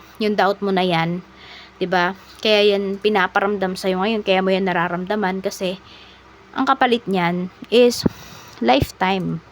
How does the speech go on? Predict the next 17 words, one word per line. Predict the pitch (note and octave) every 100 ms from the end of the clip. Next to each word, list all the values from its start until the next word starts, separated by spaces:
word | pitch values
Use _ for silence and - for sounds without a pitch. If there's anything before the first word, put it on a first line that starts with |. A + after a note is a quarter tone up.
| -
'di | F#3
ba? | F3
Lifetime | F#3+ A3 - - G3 G3
na | F#3+ F#3
ano, | F3+ F3 - - - - - - - - - - - - - - - - - - - - - - - - - - - -
na | A3
paghihirap | G#3+ G3+ G#3 G#3+ F#3+ E3+ - - - - -
or | G3+ G3+ F#3 - A3
lifetime | G#3+ - A3+ A3
na | G3
toxic | A3 - B3 - - - - - - - - -
relationship. | G#3 F#3+ F#3+ F#3 F3+ -
Kaya | -
pag-isipan | - A#3 G#3+ - G#3 G3 F#3+
niyo | F3+
po, | -
ha. | G3+